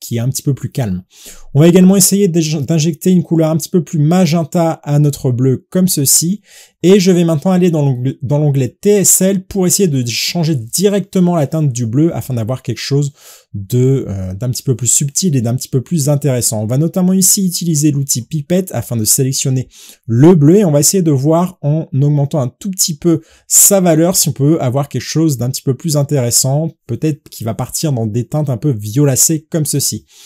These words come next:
Donc à niveau de plus cinq, le bleu m'a, me plaît plutôt bien. On va essayer de régler un petit peu ça en allant ici dans les profils, euh, colorimétriques. Alors si vous ne connaissez pas, ce sont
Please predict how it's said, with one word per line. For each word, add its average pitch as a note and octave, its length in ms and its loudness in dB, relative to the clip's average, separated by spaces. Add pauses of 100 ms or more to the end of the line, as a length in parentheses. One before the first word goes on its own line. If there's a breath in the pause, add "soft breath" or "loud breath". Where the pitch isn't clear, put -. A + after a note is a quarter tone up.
(340 loud breath)
Donc - 320 -2
à D#3+ 180 2
niveau F3+ 760 6
de C3+ 420 0
plus C3+ 120 -6
cinq, D#3+ 360 -2
le C3+ 80 2
bleu C3 440 2
m'a, A#2+ 880 -4
me B2 200 -2
plaît C3 180 0
plutôt F#3+ 380 2
bien. F3+ 280 2
On A3+ 120 0
va C#3+ 80 4
essayer D3+ 180 0
de D3 60 2
régler E3 320 2
un E3 120 -2
petit - 200 -4
peu E3+ 120 0
ça F#3 240 0
en E3 120 0
allant D#3 200 0
ici D#3+ 440 0 (460 loud breath)
dans C3 280 2
les G3 140 6
profils, F3+ 800 0
euh, G#2+ 500 -4
colorimétriques. F#3 680 2
Alors A#2+ 140 0
si - 140 -2
vous B2+ 80 -2
ne C3 80 0
connaissez C3+ 360 0
pas, D#3 120 -2
ce C#3+ 140 -2
sont C#3 240 -4